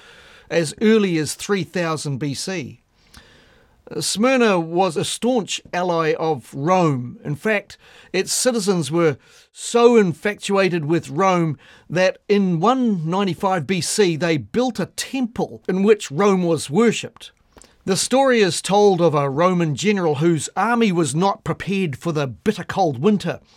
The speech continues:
And when their plight, or the plight of the soldiers, was made known in Smyrna, the citizens of Smyrna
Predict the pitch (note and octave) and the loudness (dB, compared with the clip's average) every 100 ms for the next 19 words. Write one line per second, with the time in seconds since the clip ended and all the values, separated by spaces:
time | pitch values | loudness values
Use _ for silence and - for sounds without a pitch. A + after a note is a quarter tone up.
0 | - - - - - - G#3 A3 D4 C#4 | -20 -20 -20 -20 -8 -2 0 2 0 0
1 | A3+ - - G#3 E3+ E3 D#3 - G#3+ G#3 | -2 -2 -2 0 0 -4 -6 -2 0 0
2 | G3 C#3+ D#3+ - G#3+ G3+ D3 A#2+ D#3+ B2+ | -2 -4 -4 0 2 2 0 -4 -4 -2
3 | E3+ F#3+ D3 D3+ F#3+ G3 E3 D3 - - | 0 0 0 -2 0 0 0 -2 -4 -2
4 | A3+ A3 C#3+ C#3 - - D#4+ C4+ A#3 D#3+ | 0 0 -2 -6 -4 -4 -4 -4 -2 -2
5 | D#3 - - F#3 F#3+ E3+ | -4 -6 -4 -2 0 -2